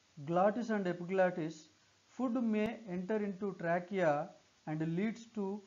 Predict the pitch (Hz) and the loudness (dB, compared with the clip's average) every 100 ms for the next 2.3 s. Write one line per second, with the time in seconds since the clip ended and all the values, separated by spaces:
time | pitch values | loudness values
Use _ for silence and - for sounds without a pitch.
0 | _ _ - 165 165 165 214 170 175 175 | _ _ -4 -2 0 -2 -2 -2 -4 -10
1 | _ _ - 156 220 233 185 180 196 220 | _ _ -8 -4 -4 -2 4 4 4 0
2 | 214 180 139 | -2 -4 -4